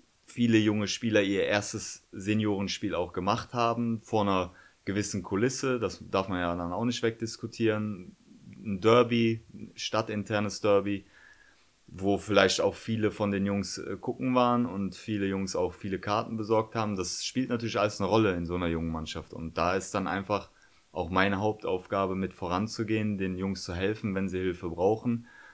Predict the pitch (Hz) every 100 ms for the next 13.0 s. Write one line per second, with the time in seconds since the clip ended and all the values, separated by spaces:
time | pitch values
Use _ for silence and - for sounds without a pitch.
0 | _ - - - 110 107 107 107 110 101
1 | 95 90 101 107 95 104 98 - 101 95
2 | 90 87 92 90 104 - 95 - 101 113
3 | 117 - - - 104 107 - 92 117 120
4 | 104 98 92 95 98 113 113 101 - 110
5 | 117 107 104 101 95 82 95 110 131 -
6 | - - 123 120 117 - - - 104 -
7 | 101 110 - 98 104 107 90 90 104 101
8 | 104 107 - _ _ - 90 98 101 90
9 | 90 90 90 90 82 - 92 95 92 95
10 | - - - - 95 92 90 76 - 98
11 | 90 78 90 95 101 101 98 - - 95
12 | 90 87 92 98 98 101 95 95 92